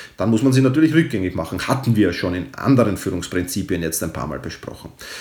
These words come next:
Aber Entscheidungen mittragen, Rückgrat zeigen und, ähm, ja, keine Kom-, manchmal keine Kompromisse eingehen, ist mit Sicherheit auch ein großer Erfolgsfaktor. Kommen wir nun zum letzten,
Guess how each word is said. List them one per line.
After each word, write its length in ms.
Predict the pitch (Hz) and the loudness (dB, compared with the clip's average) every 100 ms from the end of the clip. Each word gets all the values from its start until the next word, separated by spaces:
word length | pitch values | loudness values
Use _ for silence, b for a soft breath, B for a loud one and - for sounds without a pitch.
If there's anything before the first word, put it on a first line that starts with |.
| B | B
Aber 520 | B 131 175 175 - - _ - | B 6 6 2 -4 -20 _ -8
Entscheidungen 840 | 107 - 135 131 139 135 131 131 | -6 0 2 4 4 2 0 -2
mittragen, 560 | 113 147 - 135 120 123 | 2 2 2 0 2 2
Rückgrat 480 | 113 139 - 127 127 | 0 -2 0 0 2
zeigen 320 | 113 110 113 B B B B B | 0 0 -2 B B B B B
und, 360 | 123 131 127 - | 2 4 4 2
ähm, 380 | 123 117 110 120 | 2 2 2 2
ja, 240 | 127 - - _ - | 0 -2 -14 _ -8
keine 300 | - 175 165 | 0 2 4
Kom-, 240 | 156 135 | 2 2
manchmal 320 | 139 165 160 | 2 2 0
keine 320 | - 127 196 | 2 0 2
Kompromisse 560 | - 170 160 147 131 113 | 2 2 2 2 2 0
eingehen, 400 | 101 107 110 104 B B B | 0 0 0 -2 B B B
ist 160 | 110 | 2
mit 140 | 110 - | 2 4
Sicherheit 340 | 101 110 101 | 2 4 2
auch 240 | - - | 0 -2
ein 140 | - 90 B B | -2 -6 B B
großer 380 | - 82 - - | -4 -2 -2 -2
Erfolgsfaktor. 840 | 90 - - - - - - - - - _ _ _ _ _ _ _ - B B B B B B | -4 -4 -8 -6 -8 -10 -14 -16 -16 -20 _ _ _ _ _ _ _ -16 B B B B B B
Kommen 260 | - 185 208 | 0 4 6
wir 120 | 190 | 6
nun 260 | 175 190 170 - | 6 4 2 -2
zum 240 | - 170 165 - | 2 4 4 4
letzten, 800 | 120 131 175 - - 156 131 | 4 4 2 2 4 4 4